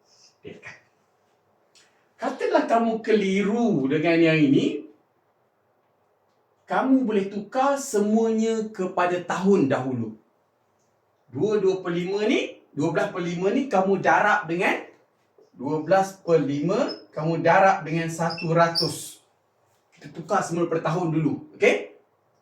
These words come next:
Ah, jadi, tu sebenarnya cikgu punya star dulu, sebab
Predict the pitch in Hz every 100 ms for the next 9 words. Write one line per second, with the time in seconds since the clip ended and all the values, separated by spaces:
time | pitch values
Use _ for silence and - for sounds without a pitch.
0 | _ _ 117 127 127 139 151 160 156 -
1 | 160 - 147 165 170 151 - - - -
2 | 139 160 151 - 151 139 143 131 117 -
3 | 131